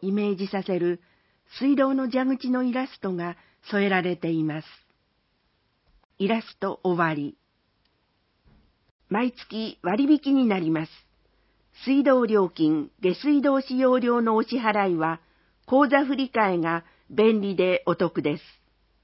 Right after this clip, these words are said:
アイディー、一零零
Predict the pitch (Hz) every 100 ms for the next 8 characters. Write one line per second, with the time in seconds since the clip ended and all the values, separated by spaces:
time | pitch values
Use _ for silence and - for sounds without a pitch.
0 | _ _ _ _ _ - 208 196 185 175
1 | 139 - _ _ _ - 180 277 262 233
2 | 175 185 175 156